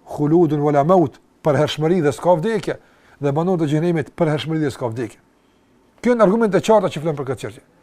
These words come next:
Ndërsa, ky argument këtë sure, flet Allahu xhalla xhelaluhu, do thotë se edhe pse ka thënë Allahu xhalla wala,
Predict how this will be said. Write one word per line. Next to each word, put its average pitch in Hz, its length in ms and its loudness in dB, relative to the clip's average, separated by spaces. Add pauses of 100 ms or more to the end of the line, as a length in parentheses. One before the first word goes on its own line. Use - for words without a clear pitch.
(200)
Ndërsa, 208 340 6 (180)
ky 254 160 2
argument 202 400 0
këtë 147 180 -4
sure, 127 240 -6 (640)
flet 247 400 0
Allahu 208 280 2
xhalla 202 200 2
xhelaluhu, 190 480 2
do 165 120 0
thotë 196 220 0
se 180 120 -2 (420)
edhe 233 320 4
pse 262 240 2
ka 220 160 8
thënë 214 320 4
Allahu 156 240 2
xhalla 135 240 -2
wala, 123 280 0